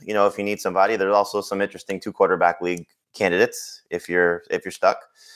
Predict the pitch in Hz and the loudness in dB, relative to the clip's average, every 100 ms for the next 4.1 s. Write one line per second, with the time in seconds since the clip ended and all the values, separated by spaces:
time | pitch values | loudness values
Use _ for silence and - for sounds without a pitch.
0 | - _ _ - 113 117 120 123 113 117 | -20 _ _ -8 -2 0 0 -2 -2 0
1 | 120 120 123 120 131 117 117 131 127 127 | 0 2 0 0 -2 -2 0 2 0 -2
2 | 123 - _ - 147 - 139 165 165 151 | -6 -12 _ -2 -2 0 -2 0 2 2
3 | 135 139 135 - - 120 151 147 - 110 | 0 0 0 0 -4 0 2 2 2 0